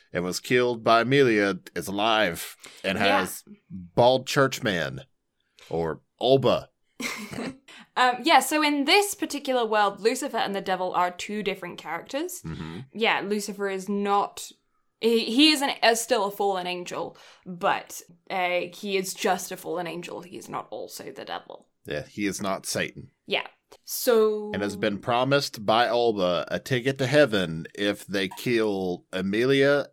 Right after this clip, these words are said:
Speaker 1: and Satan.
Speaker 2: Yes, because, well, um, oh yeah, uh, Olba is, he's a member of the church. He's not actually, like, an angel, or he's like a
Speaker 1: I think he's, like, a high priest
Speaker 2: he's an
Speaker 1: or some shit
Speaker 2: archbishop
Speaker 1: like
Speaker 2: or
Speaker 1: that.
Speaker 2: something, yeah.
Speaker 1: Yeah.
Speaker 2: Um,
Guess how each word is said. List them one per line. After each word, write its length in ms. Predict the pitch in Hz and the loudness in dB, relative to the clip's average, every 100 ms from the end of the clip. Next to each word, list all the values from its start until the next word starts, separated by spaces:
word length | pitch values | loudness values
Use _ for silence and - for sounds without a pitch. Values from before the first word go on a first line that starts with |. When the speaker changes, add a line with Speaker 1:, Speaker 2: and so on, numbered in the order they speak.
| - | 0
Speaker 1:
and 440 | 131 143 98 78 | 4 4 2 -2
Satan. 480 | - 104 76 71 - _ | -4 -4 -4 -10 -18 _
Speaker 2:
Yes, 500 | 214 - - - - 196 | 0 0 0 -8 -8 -6
because, 960 | 226 - - 277 269 240 214 214 - - | -8 -6 -4 4 6 6 4 0 -6 -8
well, 340 | 214 220 151 - - _ | 6 6 6 -2 -18 _
um, 340 | 220 214 214 - - | 4 6 2 -2 2
oh 140 | 247 | 4
yeah, 220 | 226 185 - | 6 4 4
uh, 220 | 202 240 - | 2 2 6
Olba 320 | 269 269 240 | 8 8 4
is, 280 | 226 220 196 | 2 0 -2
he's 260 | 208 233 226 | -8 -2 0
a 60 | |
member 300 | 220 214 214 | 0 0 -2
of 100 | 208 | -2
the 80 | 202 | -4
church. 640 | 202 - 185 311 - - - | -6 -4 0 0 0 -4 -6
He's 220 | 247 220 | -8 -4
not 140 | 233 330 | 0 0
actually, 520 | 339 - 320 285 - - | -2 -4 -2 -4 -6 -4
like, 160 | 220 202 | -4 -2
an 60 | |
angel, 400 | 180 202 262 269 - | -6 -6 -6 -6 -6
or 300 | 214 196 196 | -4 -4 -6
he's 240 | 226 254 247 | -2 -2 0
like 180 | 254 | 0
a 220 | 214 180 170 | 2 0 0
Speaker 1:
I 60 | |
think 140 | 143 156 | -4 -4
he's, 120 | 160 | 2
like, 140 | 156 | 2
a 80 | 104 | 4
high 200 | 90 90 | 2 0
priest 320 | 78 85 82 254 | 0 -4 0 0
Speaker 2:
he's 120 | 240 | 0
an 100 | 226 | 2
Speaker 1:
or 40 | |
some 160 | 208 202 | 2 0
shit 120 | - | -2
Speaker 2:
archbishop 200 | 196 - | -4 -2
Speaker 1:
like 100 | 190 | -2
Speaker 2:
or 60 | 226 | -2
Speaker 1:
that. 60 | |
Speaker 2:
something, 340 | 147 - 233 214 | -4 -4 -6 -4
yeah. 220 | 151 - - - - - - | -4 -6 -16 -20 -20 -20 -8
Speaker 1:
Yeah. 320 | - 202 190 | -4 0 0
Speaker 2:
Um, 280 | 190 190 - | -2 -6 -12